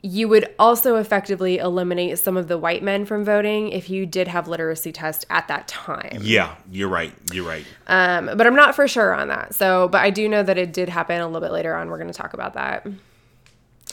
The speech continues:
Speaker 1: So this is also interesting. I looked at, I'm gonna have to throw in the articles that we were, um, that we used for this, but I was looking up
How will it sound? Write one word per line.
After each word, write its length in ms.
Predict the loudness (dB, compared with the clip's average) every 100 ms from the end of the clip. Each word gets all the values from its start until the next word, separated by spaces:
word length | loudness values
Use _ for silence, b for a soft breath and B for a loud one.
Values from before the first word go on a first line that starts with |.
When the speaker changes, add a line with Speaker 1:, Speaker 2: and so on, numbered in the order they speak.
| B B B
Speaker 1:
So 520 | 2 8 10 10 8 4
this 380 | 2 4 4 2
is 120 | -4 0
also 480 | 4 4 4 0 2
interesting. 1080 | 0 -2 -4 -6 -4 -6 -8 -10 -10 -10 -2
I 220 | 2 4
looked 300 | 4 2 2
at, 280 | 2 2 2
I'm 80 | 0
gonna 120 | 0
have 100 | 0
to 120 | -2
throw 280 | -2 -2 -2
in 80 | -2
the 60 | -2
articles 500 | -2 -2 -4 -4 -4
that 180 | -6
we 120 | -4 -6
were, 400 | -4 -4 -6 -8
um, 520 | -10 -8 -10 -10 -8
that 140 | -4 -2
we 80 | -2
used 400 | -4 -6 -8 -6
for 140 | -6
this, 360 | -4 -6 -8 -10
but 580 | 0 2 2 0 -2 -2
I 80 | -2
was 180 | 0 -2
looking 300 | -4 -2 0
up 300 | 0 -2